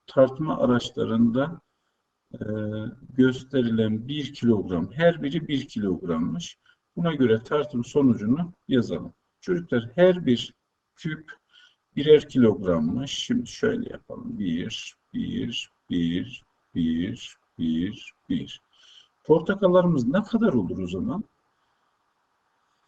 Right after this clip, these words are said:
<coughs> Şükür, elhamdülillah. Portakallarımız ne kadar olur? İki, dört, altı. Altı kilogrammış.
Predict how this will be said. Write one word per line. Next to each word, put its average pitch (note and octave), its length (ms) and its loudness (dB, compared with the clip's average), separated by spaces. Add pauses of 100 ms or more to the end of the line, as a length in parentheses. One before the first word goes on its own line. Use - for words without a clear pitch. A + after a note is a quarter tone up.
(1160)
<coughs> - 400 8 (680)
Şükür, - 540 -18 (220)
elhamdülillah. F2+ 720 -12 (2250)
Portakallarımız F3 760 6
ne G3 140 0
kadar C#3+ 240 2
olur? C3 260 2 (100)
İki, F#2+ 480 -4
dört, F3+ 340 -2
altı. C#3 540 6 (800)
Altı D3+ 340 2
kilogrammış. A#2 720 2